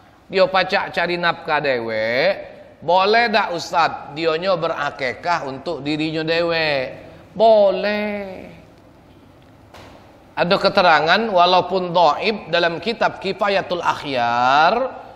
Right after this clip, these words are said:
ya, bahwa Rasulullah itu jadi nabi umur empat puluh, baru Rasulullah berakekah. Kira-kira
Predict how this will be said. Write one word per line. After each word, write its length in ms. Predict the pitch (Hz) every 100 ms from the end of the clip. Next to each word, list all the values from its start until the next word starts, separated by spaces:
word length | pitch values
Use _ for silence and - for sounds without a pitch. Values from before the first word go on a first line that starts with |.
| - - _
ya, 400 | - 135 160 202 - - -
bahwa 400 | - 196 220 220
Rasulullah 480 | 220 208 208 196 185
itu 80 | 180
jadi 240 | 208 196
nabi 480 | 202 190 151 131 190
umur 240 | 196 202 196
empat 240 | 185 208 208
puluh, 720 | 214 220 226 220 214 202 196 - - -
baru 400 | 240 220 190 160
Rasulullah 480 | 147 131 143 139 156
berakekah. 1200 | 170 180 185 185 208 208 - 202 202 196 180 185 - - - _ -
Kira-kira 640 | 180 185 175 170 135 147